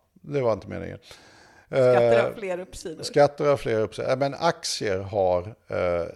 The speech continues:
Speaker 1: två uppsidor.
Speaker 2: Ja.
Speaker 1: Dels att de vanligtvis ökar i värde. Och sen att, vet du, de ger ju så kallad direktutdelning.
Speaker 2: Ja.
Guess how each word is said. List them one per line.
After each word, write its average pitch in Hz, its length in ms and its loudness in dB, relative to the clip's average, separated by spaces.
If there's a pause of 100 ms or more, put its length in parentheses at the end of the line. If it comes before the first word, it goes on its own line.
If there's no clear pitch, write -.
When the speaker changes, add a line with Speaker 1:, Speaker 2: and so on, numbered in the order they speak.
(140)
Speaker 1:
två 90 280 -6
uppsidor. 85 640 -8 (220)
Speaker 2:
Ja. 190 260 -12
Speaker 1:
Dels 160 560 0
att 131 180 -2
de 120 260 -10
vanligtvis 95 680 -2
ökar 82 480 -4
i 65 40 -10
värde. 67 440 -4 (1300)
Och - 240 -2
sen 98 420 -2
att, - 440 -6 (100)
vet 87 260 -6
du, 87 240 -6
de 98 240 -8
ger 92 220 -4
ju 82 280 -6
så - 180 -12
kallad 92 440 -2
direktutdelning. 104 1400 -6
Speaker 2:
Ja. 185 200 -12